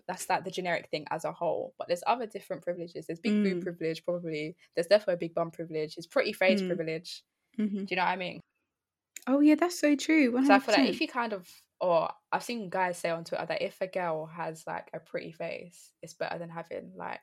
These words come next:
Speaker 1: a big bum, because no amount of bum can actually, like, match up to a pretty face.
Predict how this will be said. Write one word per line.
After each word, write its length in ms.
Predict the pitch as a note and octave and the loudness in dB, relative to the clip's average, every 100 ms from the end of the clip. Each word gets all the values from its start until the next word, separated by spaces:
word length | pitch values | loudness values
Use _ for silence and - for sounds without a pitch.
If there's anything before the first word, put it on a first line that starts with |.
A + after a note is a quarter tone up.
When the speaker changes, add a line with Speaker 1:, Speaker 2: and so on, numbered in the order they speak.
| _ - | _ -12
Speaker 1:
a 60 | |
big 200 | E3 D#3+ | -12 -8
bum, 220 | F#3 D#3 - | -8 -8 -10
because 220 | E3+ F3 | -12 0
no 120 | G3+ | 2
amount 160 | G#3+ - | 4 2
of 100 | E3 | 0
bum 240 | F3 D#3+ | 0 -2
can 140 | D3+ D3+ | -8 -10
actually, 380 | E3 - D#3+ D3+ | -10 -10 -10 -6
like, 380 | - - - _ _ _ _ _ _ _ _ _ _ _ | -6 -8 -14 _ _ _ _ _ _ _ _ _ _ _
match 280 | - C#3+ - | -6 -4 -4
up 140 | F#3 - | -8 -6
to 140 | D3 | -8
a 20 | - | -4
pretty 220 | B2 - | -4 -4
face. 360 | - - - | -6 -8 -8